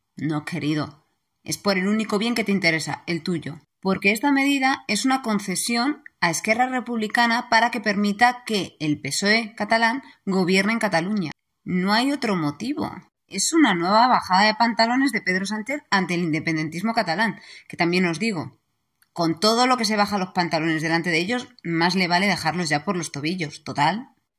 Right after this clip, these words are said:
Pero es que Sánchez además lo que dice es que, bueno, que con esta medida se avanza hacia un Estado federal. Lo que quizá olvida el señor presidente es que para que España se constituya como un Estado federal,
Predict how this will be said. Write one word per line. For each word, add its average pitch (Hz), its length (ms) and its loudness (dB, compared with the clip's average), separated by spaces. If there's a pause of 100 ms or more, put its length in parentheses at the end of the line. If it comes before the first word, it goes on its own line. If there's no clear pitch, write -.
(160)
Pero 196 180 2
es 233 80 -2
que 311 120 2
Sánchez 302 320 2
además 269 360 2
lo 220 120 -2
que 180 100 -2
dice 220 320 -2
es 240 120 -4
que, 285 300 -4 (320)
bueno, 175 200 0
que 254 120 -4
con 196 100 0
esta 185 180 -2
medida 208 380 2
se 240 300 2
avanza 269 720 2 (100)
hacia 214 320 0
un 240 80 2
Estado 247 400 -2
federal. 165 600 -2 (600)
Lo 175 180 -2
que 175 140 -4
quizá 214 340 2
olvida 233 460 2
el 160 80 -2
señor 156 260 -2
presidente 208 760 -2
es 180 120 -4
que 190 140 -4
para 165 260 2
que 156 80 -6
España 196 400 0
se 226 160 -2
constituya 208 640 -2
como 156 200 -4
un 196 100 2
Estado 220 260 0
federal, 214 560 0